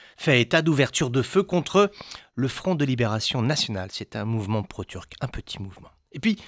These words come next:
tu as toujours ces affrontements avec Daesh, toujours cette lutte fratricide entre les deux groupes. H T S, on s'en souvient, cet été, a été l'objet d'une campagne de meurtre ciblé. Les hommes de al-Baghdadi ont démontré qu'ils sont en capacité de mener des opérations à Idlib,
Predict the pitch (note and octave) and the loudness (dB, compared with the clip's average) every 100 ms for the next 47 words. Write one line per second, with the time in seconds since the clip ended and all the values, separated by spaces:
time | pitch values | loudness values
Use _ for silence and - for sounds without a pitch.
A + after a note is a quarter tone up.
0 | - _ _ - B2+ G#2+ C3 F2 E2+ - | -20 _ _ -4 -4 -4 -4 -4 -6 -8
1 | - G3 G#2+ C#2+ B1 - A#2+ E3 G2+ - | -10 -8 -6 -6 -10 -8 -8 -6 -10 -8
2 | C#3 D#3+ A#2+ - G#3+ E3 B2 - - - | -4 -2 -4 -4 -6 -6 -8 -10 -20 -12
3 | - B2 - A#2+ A2 - A3+ A2+ G2+ - | -6 -4 -4 -4 -4 -2 0 0 -4 -8
4 | G2 F2+ F#2 C#3 A#3 - F3 D#3+ - D3+ | -10 -10 -4 0 0 0 -2 -2 -2 -2
5 | A3 D3+ C#3+ C3 D#3 G3+ B3+ F3 D#3+ D#3 | 0 -2 -4 -4 -4 -4 -2 -2 -2 -4
6 | A#3 B3 - - _ _ - A2 B2 A#2 | -6 -8 -12 -20 _ _ -12 -8 -6 -6
7 | A2 D3 A2 A2 B2+ B2 F3 C3+ A#2 D3 | -4 -4 -4 -4 -4 0 0 2 2 2
8 | G#3+ - D3 - - C#3+ C3+ A2 - - | 0 -2 -4 -2 -2 0 2 2 -4 -18
9 | - A2 A#2 E3 F#3+ C3+ - B2 A#2+ B2 | -8 -2 2 4 4 0 -2 -2 0 -2
10 | A2+ B2+ E3 E3+ C#3 D#3 C#3+ G3 G3 C#3+ | -2 -4 0 0 2 2 2 0 -2 -4
11 | - D#3 - A#2+ - A#2 - A2 - B2 | -2 -4 -4 -10 -10 -10 -10 -10 -8 -4
12 | D#3 B2 B2 C3+ D#3+ E3 C3 B2 - B2 | 0 4 6 6 6 4 2 0 0 -2
13 | A2+ A#2+ - F#2 - _ - G#2 F#3+ - | -2 -4 -4 -6 -8 _ 2 4 4 0
14 | D3+ C3+ A2+ A2 | -6 -6 -6 -8